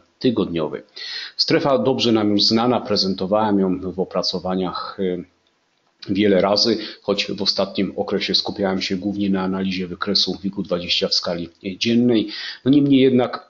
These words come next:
<clears throat> warto przypomnieć, że jest to strefa wytyczona na bazie zniesienia siedemdziesiąt osiem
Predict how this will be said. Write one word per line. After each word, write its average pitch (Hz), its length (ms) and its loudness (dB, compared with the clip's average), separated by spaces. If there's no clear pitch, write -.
<clears throat> 110 160 -4
warto 104 320 0
przypomnieć, 101 640 -2
że 92 100 -2
jest 95 220 0
to 98 260 -2
strefa 101 420 0
wytyczona 95 640 -4
na 95 140 -4
bazie 95 300 -2
zniesienia 90 460 -2
siedemdziesiąt 95 720 -4
osiem 95 440 -6